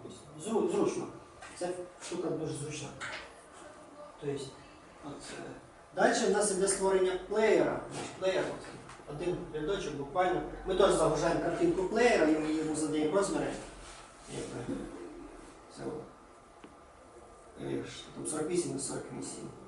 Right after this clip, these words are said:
Загружаємо звук, теж опять-таки. Це вже у нас є глоб-, е, глобальний об'єкт аудіо.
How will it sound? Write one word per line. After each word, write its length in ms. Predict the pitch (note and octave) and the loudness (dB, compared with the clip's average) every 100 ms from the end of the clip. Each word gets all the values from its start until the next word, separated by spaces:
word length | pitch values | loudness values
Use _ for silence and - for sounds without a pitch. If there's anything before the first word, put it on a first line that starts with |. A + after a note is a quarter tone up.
| - | 0
Загружаємо 500 | F#3+ G#3+ A#3+ A#3 E3+ | 2 2 4 6 6
звук, 440 | E3 D3+ D3+ - | 4 2 2 0
теж 160 | D#3+ C#3+ | 0 2
опять-таки. 540 | C#3 D#3+ C#3+ - - - - - - - - - - - - D3 | 0 2 0 -2 -10 -12 -16 -16 -16 -18 -20 -20 -20 -20 -14 -6
Це 180 | G3 F#3 | 4 4
вже 220 | D#3+ F#3 | 6 4
у 40 | |
нас 220 | F3+ - E3+ | 4 0 -2
є 80 | D#3+ D#3 D3 | -2 -2 -2
глоб-, 400 | E3 D#3+ D#3+ C#3+ | 0 0 -2 -6
е, 220 | D3 C#3+ C#3+ | -6 -4 0
глобальний 460 | E3 F3 D#3+ D#3+ D#3+ | 2 6 6 6 0
об'єкт 280 | D#3+ D#3 | -2 2
аудіо. 400 | G3+ G#3+ - - | 6 6 6 0